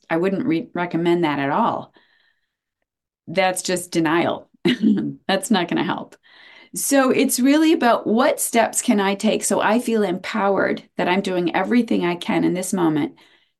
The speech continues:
to get a new job. That will downgrade it more than anything. Okay, sending out resumes,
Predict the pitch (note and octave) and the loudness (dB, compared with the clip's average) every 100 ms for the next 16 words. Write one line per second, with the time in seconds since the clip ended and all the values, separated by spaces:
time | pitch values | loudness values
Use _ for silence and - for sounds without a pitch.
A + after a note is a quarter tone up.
0 | _ - G#3 G3+ D3+ C#3 - - - - | _ 0 0 0 -2 0 -2 -2 -6 -6
1 | - - _ _ _ _ _ _ _ _ | -12 -20 _ _ _ _ _ _ _ _
2 | _ _ _ _ _ _ - D#3+ F3 G#3+ | _ _ _ _ _ _ -10 -6 -2 0
3 | A#3+ A3+ G3 G3 F3+ F3+ F3 E3 D#3+ F3 | 2 2 2 2 0 0 2 2 0 0
4 | D#3+ D3+ C#3+ - C#3+ C3+ C#3 - - - | 0 2 0 0 0 0 -2 -6 -6 -12
5 | _ _ _ _ _ _ _ _ _ _ | _ _ _ _ _ _ _ _ _ _
6 | _ _ - _ _ G#3+ A3 C4 - - | _ _ -20 _ _ -2 2 2 2 -6
7 | - F#3 F#3+ G3+ G3 A3+ A#3+ A3+ E3 D3+ | -2 -2 0 0 2 2 4 6 4 0